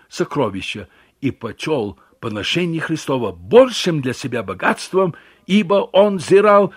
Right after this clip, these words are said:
на воздаяние. Сделай и ты так же, мой дорогой друг. Реши сегодня следовать за Иисусом Христом. Я повторяю слова Христа: «Какая польза, если приобретешь весь мир,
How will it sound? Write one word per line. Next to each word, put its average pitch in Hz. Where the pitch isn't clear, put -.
на 160
воздаяние. 185
Сделай 208
и 185
ты 156
так 87
же, 90
мой 127
дорогой 113
друг. 87
Реши 156
сегодня 101
следовать 104
за 110
Иисусом 101
Христом. 80
Я 135
повторяю 151
слова 156
Христа: 139
«Какая 175
польза, 165
если 160
приобретешь 143
весь 120
мир, 233